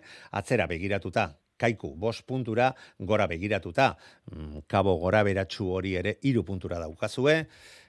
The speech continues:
Zaiguzu, zein dan zuen egoera eta irakurketa?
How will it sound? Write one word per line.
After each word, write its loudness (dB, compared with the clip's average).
Zaiguzu, 4
zein -4
dan 2
zuen 0
egoera 4
eta 2
irakurketa? 0